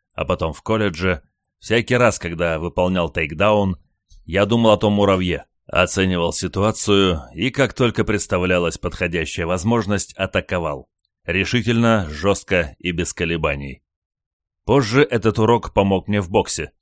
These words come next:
Я никогда не дрался профессионально, это было скорее хобби и способ поддерживать форму, ничего серьёзного.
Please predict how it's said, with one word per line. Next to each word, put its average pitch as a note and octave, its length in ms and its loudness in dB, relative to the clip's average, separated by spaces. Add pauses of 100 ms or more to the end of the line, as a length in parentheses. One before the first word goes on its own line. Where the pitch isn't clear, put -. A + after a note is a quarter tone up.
(680)
Я C3+ 120 2
никогда C#3+ 360 2
не A2 140 2
дрался F#2 340 2
профессионально, G2+ 1000 0
это F2 180 -2
было E2+ 240 -2
скорее E2 320 -2
хобби G#2+ 500 -2 (360)
и C3 120 -4
способ A2+ 440 -2
поддерживать F2+ 600 0
форму, D#2+ 540 -2
ничего A2 400 -2
серьёзного. D#2 720 -6